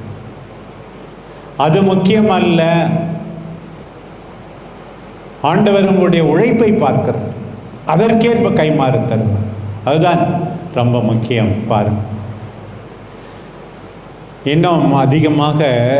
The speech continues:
நாம் இந்த நவீன உலகத்திலே கற்றுக்கொள்ள வேண்டியது, Joseph doesn't speak at all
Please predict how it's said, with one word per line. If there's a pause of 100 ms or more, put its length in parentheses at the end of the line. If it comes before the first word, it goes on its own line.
(200)
நாம்
இந்த
நவீன
உலகத்திலே
கற்றுக்கொள்ள
வேண்டியது, (1080)
Joseph (180)
doesn't (120)
speak
at
all